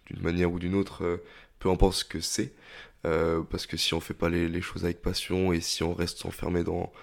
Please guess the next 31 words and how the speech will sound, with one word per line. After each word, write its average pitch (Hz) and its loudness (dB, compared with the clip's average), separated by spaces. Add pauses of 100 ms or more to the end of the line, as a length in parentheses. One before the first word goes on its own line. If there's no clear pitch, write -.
(260)
dans 82 0
un - 4
métier 85 -2
qui - -12
nous 82 -4
plaît - -4
pas - -4
forcément 90 4
ou 85 2
qui, 87 -4
qui - -8
nous 85 -6
passionne 92 -2
pas, 101 6
pour - -4
moi, 98 4
il 95 6
y - 4
a 87 2
pas 92 -4
forcément - -4
de, 90 -4 (480)
d'intérêt. 95 4
Peut-être - -2
que 95 -2
les 90 2
mots 92 2
sont 87 0
un 82 4
peu 85 -4
crus, 117 -6